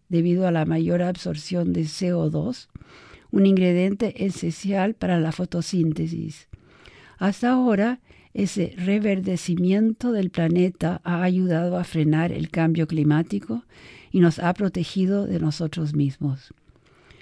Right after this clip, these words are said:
Pero el cambio climático también mata árboles. Además, lo que tiene a los científicos forestales cada vez más inquietos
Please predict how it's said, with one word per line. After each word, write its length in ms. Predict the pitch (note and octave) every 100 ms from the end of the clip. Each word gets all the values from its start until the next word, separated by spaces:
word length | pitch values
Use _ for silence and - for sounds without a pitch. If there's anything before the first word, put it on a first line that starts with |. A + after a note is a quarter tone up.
| - _ -
Pero 180 | D#3+
el 100 | F#3
cambio 360 | - G#3 A3+ B3+
climático 640 | B3 A3+ F#3+ F#3 G3+ G#3
también 480 | G3 F3+ F3 F3+ F#3
mata 500 | G3+ C#4 - D3 C3+
árboles. 600 | C3+ C#3+ D3 C#3+ D3+ - _ _ - - -
Además, 760 | F3 F#3 G3 C4 A3 G3+ - _ -
lo 120 | F#3+
que 140 | E3+ E3
tiene 460 | F#3 G3 G#3+ A3+
a 100 | F3+
los 140 | E3 D3+
científicos 640 | F3+ D#3+ F3+ G3+ G3 F#3
forestales 840 | - F3+ E3+ - E3+ D3 C#3+ C#3+
cada 320 | - F3+ F3+
vez 240 | F3+ F3 -
más 240 | E3+ D3+
inquietos 760 | D3 D3+ - A3 - F3+ G#3